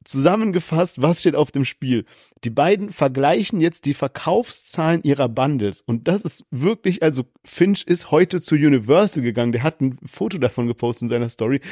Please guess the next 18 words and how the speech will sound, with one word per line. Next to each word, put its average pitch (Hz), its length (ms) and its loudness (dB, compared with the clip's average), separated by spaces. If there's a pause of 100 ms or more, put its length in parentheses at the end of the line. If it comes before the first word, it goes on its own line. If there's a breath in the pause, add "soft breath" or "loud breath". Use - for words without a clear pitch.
(180 loud breath)
wo 151 160 2
er 175 60 2
sich 147 120 -6
diese 139 240 0
Zahlen 170 340 0
<laughs> - 20 -4
geholt 160 360 2
hat. 127 180 -2 (300 loud breath)
Katja 180 400 0
macht 160 240 -2
dasselbe. 143 640 2 (320 loud breath)
Wenn 135 260 2
Finch 226 460 -2
gewinnt 165 380 0
und 120 140 -4
mehr 170 220 2
Verkäufe 156 540 0
hat, 151 220 0